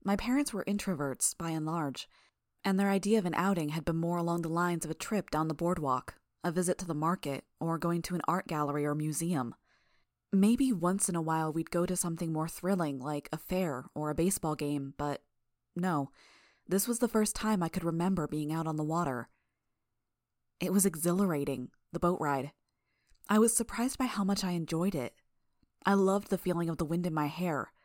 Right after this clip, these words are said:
the slight turbulence as the boat bounced on the short waves. It wasn't that different from how I enjoyed riding Bitch's dogs,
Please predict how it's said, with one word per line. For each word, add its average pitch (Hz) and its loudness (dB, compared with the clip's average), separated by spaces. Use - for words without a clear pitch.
the 185 -2
slight 196 2
turbulence 185 0
as 147 -8
the 170 -2
boat 165 0
bounced 175 0
on 156 -2
the 156 -4
short - -4
waves. 160 -2
It 175 -2
wasn't 233 4
that 208 -2
different - 0
from 165 -4
how 175 0
I 170 0
enjoyed 170 -2
riding 160 0
Bitch's 151 -4
dogs, 160 -2